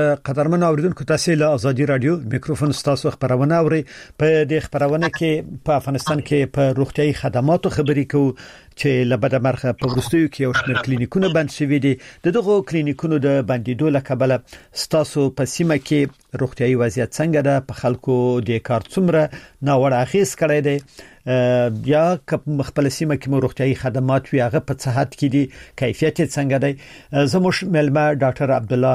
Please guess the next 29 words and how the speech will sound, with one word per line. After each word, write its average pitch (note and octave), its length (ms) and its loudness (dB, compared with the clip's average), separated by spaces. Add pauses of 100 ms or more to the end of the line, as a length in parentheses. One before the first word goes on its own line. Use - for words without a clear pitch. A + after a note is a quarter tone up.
هیواد C#3 420 0
دی. D#3 140 0
اه، A#2+ 720 -2
دوی A#2 220 0
به A#2+ 220 0
هم D3+ 340 -2 (220)
ستاسو - 340 -4
په A#2+ 120 -6
خبرو B2+ 340 -4
تبصره C3 440 -4
وکړي، D#3 420 0
که B2+ 320 2
جواب B2+ 320 0
ورته A#2+ 240 -4
پکارو، B2 460 -2
جواب A#2 340 0
به E3 100 2 (120)
ورکړي. D3 220 -4 (460)
اه، D#3 220 4
دا D3+ 140 0
اوس A#3 440 0
یو D#3+ 500 -2
اوریدونکی C#3 640 -2
لرو، D3+ 480 2
ځان D3 340 -2
را B2+ 80 2
وپېژنئ. D#3 600 0 (340)
ازادي B2+ 380 0
راډیو. A2 280 -6